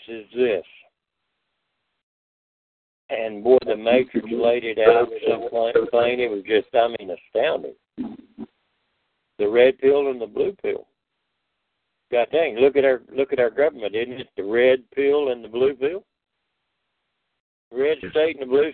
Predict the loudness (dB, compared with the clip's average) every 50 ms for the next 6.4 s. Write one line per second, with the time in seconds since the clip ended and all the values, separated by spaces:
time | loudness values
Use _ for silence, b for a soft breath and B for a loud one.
0 | -6 -6 -4 -4 -4 -6 -10 _ _ _ _ _ _ _ _ _ _ _ _ _
1 | _ _ _ _ _ _ _ _ _ _ _ _ _ _ _ _ _ _ _ _
2 | _ _ _ _ _ _ _ _ _ _ -12 -10 -10 -10 -10 -8 -6 -2 0 0
3 | 0 2 2 4 4 4 2 2 0 0 -2 -2 -2 -2 -2 -2 0 0 0 0
4 | 0 0 -4 -12 -14 -12 -12 -4 -2 0 0 2 0 -2 -4 _ -2 -2 -2 -2
5 | -2 -6 -10 -10 -10 0 2 4 4 4 2 _ -10 -14 -14 -14 -18 _ -6 -4
6 | -4 -4 -4 _ _ _ -20 -20